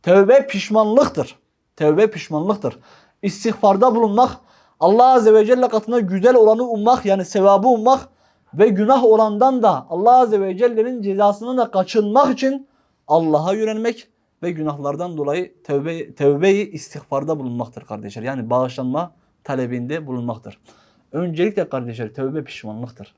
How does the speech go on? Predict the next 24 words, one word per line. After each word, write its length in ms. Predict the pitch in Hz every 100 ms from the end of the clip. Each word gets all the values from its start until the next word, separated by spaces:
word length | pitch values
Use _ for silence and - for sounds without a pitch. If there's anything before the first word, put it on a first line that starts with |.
| _
Aslında 340 | 123 123 143
tevbe 240 | 139 113 113
pişmanlıktır. 600 | - 98 107 110 - _ _ _ _ _ _ _
Tevbe 280 | 135 139 202
yöneliştir. 500 | 180 127 131 175 127
Allah 240 | 113 147
Azze 240 | 165 135 131
ve 120 | 135
Celle'ye 240 | 143 139
yöneliştir. 500 | 131 117 147 151 107 _ _ _ _
Allah 500 | 151 175 165 190 220 -
katında 320 | 175 165 175
olanı, 420 | 190 165 147 156 156
en 300 | 180 240 226
güzel 240 | 175 170 170
olanı 320 | 156 151 196
ümit 300 | 147 135 190
etmek 420 | 202 208 220 220 _ _ _ _
ve 160 | 131 165
Allah'ın 380 | 131 131 135 160
azabından 520 | 127 123 123 139 165
da 60 |
sakınmak 640 | 139 - 131 143 143 196 170
için 380 | 185 196 -